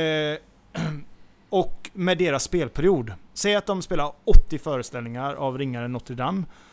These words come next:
För att få det att gå ens plus minus noll. Ehm, förmodligen går den fortfarande minus om,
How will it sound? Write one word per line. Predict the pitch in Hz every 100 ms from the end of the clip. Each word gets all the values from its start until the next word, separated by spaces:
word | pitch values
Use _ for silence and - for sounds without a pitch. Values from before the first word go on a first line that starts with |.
| - -
För | -
att | 170
få | - 185 196
det | 170
att | 151
gå | 147 139 -
ens | 156 151 147
plus | - 156 - -
minus | 143 127 127
noll. | 143 165 139 107 - - - - - - -
Ehm, | 139 135 135 131 127 127 127 131 -
förmodligen | 175 175 135 135 160
går | 170
den | 139
fortfarande | 151 139 127 165
minus | 175 131 120 131 -
om, | - 143 139